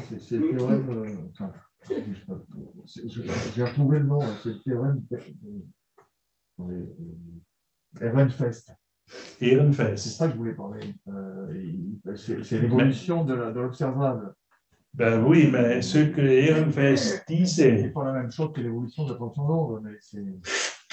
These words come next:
Speaker 2: Ce que Ehrenfest disait, c'est que si vous prenez, euh, une valeur moyenne d'une observable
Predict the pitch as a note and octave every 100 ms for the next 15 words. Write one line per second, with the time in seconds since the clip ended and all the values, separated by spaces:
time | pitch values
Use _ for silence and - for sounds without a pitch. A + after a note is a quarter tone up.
0 | - - - C3+ C3+ C3+ C#3+ D3 C3 C#3
1 | D3 - - E3+ D#3+ D#3 C3+ - C#3 B2
2 | C3+ B2+ A2 - C3+ A#2+ B2 A#2 C3 C#3
3 | C3+ B2 A2+ G#2+ G#2 G2+ G2+ A2+ A#2 G#2+
4 | G#2+ B2 C#3+ C3+ A#2 G#2+ A#2 B2+ C3 -
5 | C3+ C#3 C#3 C3+ D#3 D3